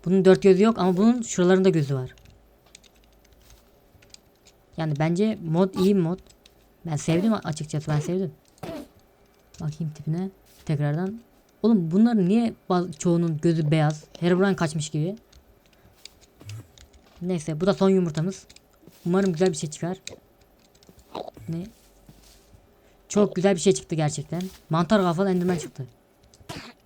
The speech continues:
Hani niye mantar? Nereye gitti lan? Ha şurada.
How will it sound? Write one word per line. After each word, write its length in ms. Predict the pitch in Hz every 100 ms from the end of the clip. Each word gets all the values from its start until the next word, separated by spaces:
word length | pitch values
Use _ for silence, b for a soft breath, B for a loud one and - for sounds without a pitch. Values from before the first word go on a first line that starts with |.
| _
Hani 380 | - 175 180 151
niye 160 | 165 196
mantar? 300 | 165 151 - _ _ _ _ _ _ _ _ _ _ _ 147
Nereye 260 | 156 185
gitti 180 | 190 196
lan? 200 | 185 226 - _ _ _ _ _ _ _ _ _ _ _ _ _ _ _ _ _ _ _ _
Ha 120 | 185 151
şurada. 300 | 165 151